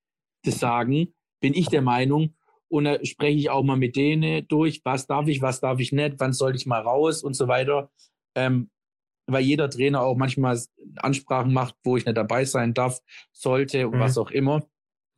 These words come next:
Speaker 1: Und das finde ich halt auch wichtig, dass man dann sich die Kontakte sucht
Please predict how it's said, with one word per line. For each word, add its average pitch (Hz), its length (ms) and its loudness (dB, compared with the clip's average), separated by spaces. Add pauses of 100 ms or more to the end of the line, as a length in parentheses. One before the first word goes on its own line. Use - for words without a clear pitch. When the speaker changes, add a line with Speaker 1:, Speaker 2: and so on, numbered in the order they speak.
(180)
Speaker 1:
Und 120 140 0
das 139 140 0
finde 139 160 0
ich 113 100 -2
halt 123 160 2
auch 123 240 -2
wichtig, 117 460 -2 (400)
dass 113 220 -2
man 113 220 2
dann 110 440 2 (320)
sich - 200 0
die 113 120 0
Kontakte 120 540 0
sucht 110 340 0